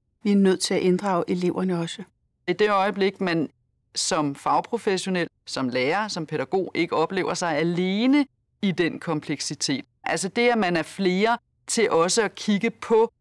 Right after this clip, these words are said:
Speaker 2: på, øh, genstandsfeltet. Børnene vil jo også bidrage til forskellige erfaringer,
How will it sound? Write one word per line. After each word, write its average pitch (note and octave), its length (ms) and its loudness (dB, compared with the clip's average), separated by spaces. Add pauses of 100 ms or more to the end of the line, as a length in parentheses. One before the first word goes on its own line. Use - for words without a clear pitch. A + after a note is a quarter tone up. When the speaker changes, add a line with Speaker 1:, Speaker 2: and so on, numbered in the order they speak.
(220)
Speaker 2:
på, G#3 340 0
øh, D3 300 -8
genstandsfeltet. F#3 960 0
Børnene F#3+ 640 0
vil F#3 100 2
jo E3+ 120 4
også E3+ 320 2 (1000)
bidrage G#3+ 500 2
til F#3 360 2
forskellige F3+ 520 0
erfaringer, E3 600 0